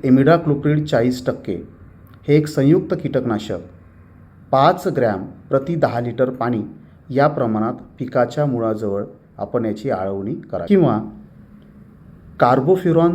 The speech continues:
तीन टक्के दाणेदार हे, अ, कीटकनाशक तेहतीस पॉइंट तेहतीस किलो प्रति हेक्टरी या प्रमाणामध्ये जमिनीमध्ये टाकून वापर करावा. carbofuran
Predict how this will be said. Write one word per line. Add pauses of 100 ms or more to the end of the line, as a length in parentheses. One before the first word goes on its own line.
(120)
तीन
टक्के
दाणेदार (1400)
हे, (140)
अ,
कीटकनाशक (1120)
तेहतीस
पॉइंट
तेहतीस
किलो (300)
प्रति
हेक्टरी (580)
या
प्रमाणामध्ये (560)
जमिनीमध्ये (100)
टाकून
वापर
करावा. (100)
carbofuran